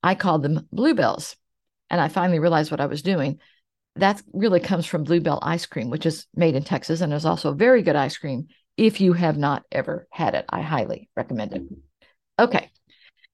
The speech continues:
Along with this podcast and with Waco Hypnosis Center, I am available to do public speaking at events. If you are interested,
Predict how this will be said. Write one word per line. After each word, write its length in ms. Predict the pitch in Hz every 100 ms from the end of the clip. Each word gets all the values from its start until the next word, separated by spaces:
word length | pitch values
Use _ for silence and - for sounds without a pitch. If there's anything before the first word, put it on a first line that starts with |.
| _ _ _ _ _ _ _ _ _ _ _
Along 320 | 233 247 269 285
with 100 | 269
this 140 | 196
podcast 720 | - 170 151 180 95 175 - -
and 280 | 175 175
with 200 | 170 170
Waco 240 | - 135 170
Hypnosis 480 | 175 - 139 - -
Center, 440 | - - 156 -
I 220 | 151 170
am 240 | 165 170 165
available 420 | 151 147 147 151
to 140 | 156
do 180 | 151 139
public 340 | - - 170 170
speaking 520 | - 156 156 165 -
at 240 | 151 - -
events. 440 | 185 247 - - -
If 160 | 139
you 160 | 151 160
are 100 | 151
interested, 680 | - 220 254 226 - 131